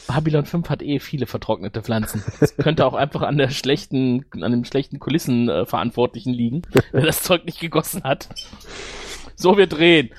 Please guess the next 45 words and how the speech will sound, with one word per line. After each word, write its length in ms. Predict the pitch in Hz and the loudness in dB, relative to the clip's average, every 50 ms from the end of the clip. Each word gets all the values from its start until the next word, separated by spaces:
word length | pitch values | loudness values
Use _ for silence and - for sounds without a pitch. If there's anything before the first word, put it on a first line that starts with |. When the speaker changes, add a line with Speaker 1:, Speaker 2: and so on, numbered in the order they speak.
| - - | 0 4
Speaker 1:
Aber 120 | - 233 | 4 4
ich 80 | - - | 6 4
muss 140 | 339 349 | 4 4
doch 80 | - 349 | 4 4
die 100 | 339 - | 2 2
Pflanzen 340 | 240 - 285 294 247 220 214 | 2 4 4 4 2 2 -2
gießen, 180 | 202 160 160 127 | -2 0 2 2
ja, 80 | 127 | 2
keine 260 | 123 - 127 113 113 110 | 2 0 -2 -6 -6 -6
Zeit. 240 | - 113 101 - - | -6 -6 -2 0 0
Speaker 2:
<laughs> 1500 | - - - - - - - - - - - - - - - - - - - - - - - - - - - - - - | 0 0 -4 -4 0 0 -2 0 -2 -4 -6 -6 -6 -12 -16 -16 -16 -18 -20 -20 -20 -18 -16 -14 -14 -14 -14 -12 -2 4
J 140 | - 151 175 | 6 6 6
M 80 | 165 165 | 6 4
S 140 | 196 - | 0 -6
hat 100 | 233 - | -8 -8
übrigens 300 | - 175 175 170 170 - | -4 -4 -2 -2 -2 -4
gesagt, 560 | - 165 147 135 143 143 156 165 - - - - _ | -6 -6 -4 0 0 0 0 -2 -4 -12 -20 -14 _
suche 300 | - 143 151 196 220 247 | -4 0 2 2 2 2
dir, 460 | 196 196 185 180 180 170 165 160 139 | 2 2 2 2 2 2 0 0 -2
äh, 180 | 143 143 143 139 | -4 -4 -4 -6
zehn 240 | - - - 190 208 | -2 2 2 2 2
deiner 220 | 190 175 165 156 | 2 0 0 0
besten 340 | 147 165 170 - - 160 147 | 0 -2 -4 -4 -4 -6 -6
Freunde, 800 | - - - 123 127 143 170 185 190 190 190 185 180 - 131 131 | -4 -2 0 2 2 2 2 2 0 0 0 -2 -4 -4 -4 -6
äh, 40 | 135 | -6
die, 560 | 135 139 139 139 139 135 135 135 131 117 110 - _ - | -4 -2 2 4 4 6 4 4 2 0 -4 -8 _ -4
obwohl 300 | - 135 - - 156 165 | -4 0 2 4 4 4
sie 120 | 151 151 | 2 0
die 100 | 139 139 | -2 -2
Serie 300 | 127 123 147 156 147 143 135 | 0 2 2 2 2 0 -2
noch 100 | 123 104 | -2 -4
nicht 140 | 127 123 | -6 -2
gucken, 240 | - 196 202 - 147 | 0 0 0 0 0
deine 180 | 123 117 113 110 | 0 0 0 0
besten 300 | 113 110 101 - - 107 | -2 -2 -4 -4 -8 -8
Freunde 360 | - - 107 104 107 107 110 | -4 -2 -2 0 0 -2 -2
sind, 380 | 107 110 120 139 160 156 - 139 | 0 0 0 0 0 -4 -6 -10
äh, 40 | |
und, 580 | - - 120 123 - - - 135 131 127 - - | -6 -4 -2 -2 -2 -2 -2 0 0 0 0 -2
äh, 180 | - 120 120 123 | 0 2 2 4
setze 300 | 127 143 151 - - 151 | 4 4 2 2 -2 -2
sie 160 | 131 151 147 | 0 0 -2
vor 180 | - - 151 | 0 2 0
diese 240 | 127 127 127 120 135 | 2 2 0 -2 -2
Folge, 460 | 135 - - 151 131 120 117 135 190 | 0 2 2 2 4 2 0 0 -2